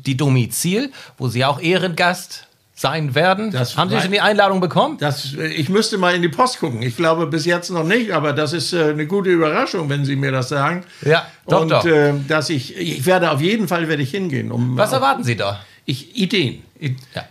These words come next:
Speaker 2: ich möchte Ideen haben. Ich möchte ein Bild in den Kopf gesetzt bekommen. Das ist ja nun nicht, äh, jeden Tag so, dass man sich um eine Einrichtung dort kümmert. Du musst dich um den Fußboden kümmern, du musst dich um die Fliesen kümmern,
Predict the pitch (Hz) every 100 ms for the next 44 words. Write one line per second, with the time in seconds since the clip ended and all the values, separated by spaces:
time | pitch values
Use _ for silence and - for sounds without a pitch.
0 | - 131 175 170 170 170 156 175 147 156
1 | 151 127 123 143 180 165 - 139 143 139
2 | 175 151 117 107 107 123 - - 98 110
3 | - - - - 127 127 135 131 170 -
4 | 160 156 156 160 - 185 180 156 147 139
5 | 160 151 131 123 135 120 123 127 127 113
6 | 127 123 131 131 120 120 127 147 147 143
7 | 131 135 131 156 147 143 147 127 131 -
8 | 127 143 135 135 147 165 165 160 156 165
9 | 156 147 147 139 143 151 131 156 143 160
10 | 160 151 156 151 160 156